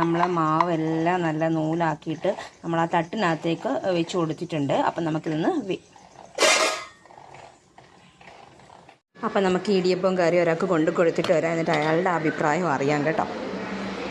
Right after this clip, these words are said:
എൻ്റെ ഫുഡൊക്കെ എല്ലാം രുചിച്ച് നോക്കിയിട്ട് അഭിപ്രായം പറയുന്ന ആൾ. രാവിലെ എഴുന്നേറ്റ് എല്ലാ കാര്യങ്ങളും കഴിഞ്ഞിട്ട്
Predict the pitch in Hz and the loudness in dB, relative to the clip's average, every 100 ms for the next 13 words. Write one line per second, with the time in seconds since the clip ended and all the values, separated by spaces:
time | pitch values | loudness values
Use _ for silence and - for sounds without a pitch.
0 | - - 175 - - - - - - 190 | -8 -8 -8 -8 -8 -8 -6 -4 -4 -6
1 | 196 - - 175 214 208 170 175 190 196 | -8 -12 -6 0 0 2 2 2 2 4
2 | 202 - 226 247 311 285 277 196 196 202 | 4 4 2 2 2 4 4 4 4 4
3 | 196 185 180 220 185 180 185 170 165 175 | 4 2 2 2 2 2 2 2 2 2
4 | 185 190 165 165 160 147 156 214 - - | 2 2 2 2 2 0 0 -2 -6 -10
5 | - - - 170 165 175 180 170 165 165 | -10 -6 0 2 4 4 4 4 2 2
6 | 175 175 160 165 165 180 160 160 165 165 | 2 2 2 0 0 2 2 2 2 2
7 | 175 165 151 165 156 - | 4 2 2 2 0 0